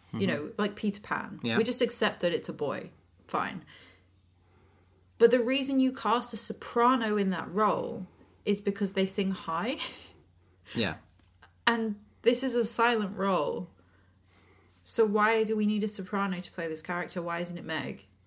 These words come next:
Speaker 2: 'Cause he wants to embarrass Carlotta.
Speaker 1: Yeah.
Speaker 2: That's
Speaker 1: I know.
Speaker 2: all it is, is he's just trying to embarrass
Speaker 1: Yeah.
Speaker 2: Carlotta. So yeah, uh, Carlotta's costume's excellent throughout this sequence. They obviously ignore the instructions. They insist Christine will play the silent page boy role.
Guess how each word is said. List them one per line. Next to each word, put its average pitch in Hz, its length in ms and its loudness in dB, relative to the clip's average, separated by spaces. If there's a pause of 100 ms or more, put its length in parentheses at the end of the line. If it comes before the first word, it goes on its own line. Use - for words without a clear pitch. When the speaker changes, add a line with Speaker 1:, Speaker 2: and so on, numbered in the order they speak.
(720)
Speaker 2:
'Cause 123 100 0
he 120 80 2
wants 120 220 0
to 117 80 -2
embarrass 101 420 2
Carlotta. 101 560 -2 (220)
Speaker 1:
Yeah. - 180 -10 (240)
Speaker 2:
That's 135 220 4
Speaker 1:
I - 20 8
know. 147 60 10
Speaker 2:
all 139 40 10
it 123 60 4
is, 127 220 0
is 113 100 -8
he's 110 240 -4
just 131 180 0
trying 113 240 -2
to 104 200 -4 (100)
embarrass 104 360 2
Speaker 1:
Yeah. 165 120 8
Speaker 2:
Carlotta. 110 440 -2 (360)
So 151 100 8
yeah, 127 220 10 (180)
uh, 123 220 8
Carlotta's 156 540 6
costume's 101 440 -2
excellent - 460 -6
throughout 76 200 -6
this - 120 -6
sequence. 82 460 -4
They 123 100 2
obviously 113 240 2
ignore 113 380 4
the 104 100 0
instructions. 98 480 -6
They 101 140 -2
insist - 260 -4
Christine 277 540 10
will 185 80 6
play 147 240 6
the 113 100 0
silent 113 420 2
page 107 280 0
boy 107 160 2
role. 95 360 2